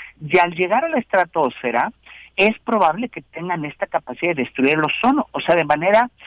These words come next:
digamos, este, teórica, eh, por los estudios de laboratorio, eh, hicieron estas conjeturas. Y un par de años después se vino a descubrir de manera experimental, como diríamos, en campo,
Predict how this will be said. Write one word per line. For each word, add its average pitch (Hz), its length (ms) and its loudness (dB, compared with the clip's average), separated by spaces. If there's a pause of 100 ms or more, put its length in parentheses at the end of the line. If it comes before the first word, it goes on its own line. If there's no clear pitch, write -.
(220)
digamos, 165 500 0
este, 120 680 -2
teórica, 160 640 2 (100)
eh, 104 380 -12
por 117 160 -6
los 110 160 -10
estudios 151 280 -10
de 165 60 0
laboratorio, 120 720 0 (160)
eh, 104 300 -6
hicieron 139 340 0
estas 135 240 -4
conjeturas. - 640 -4 (480)
Y 220 360 2
un 175 220 2
par 185 160 2
de 180 100 -2
años 180 240 -2
después 185 480 0 (240)
se 135 80 2
vino 135 240 2
a 180 40 2
descubrir 156 520 -4
de 160 80 0
manera 127 240 0
experimental, 120 1040 0
como 110 240 -6
diríamos, 127 420 -2 (220)
en 104 280 -10
campo, 131 640 -2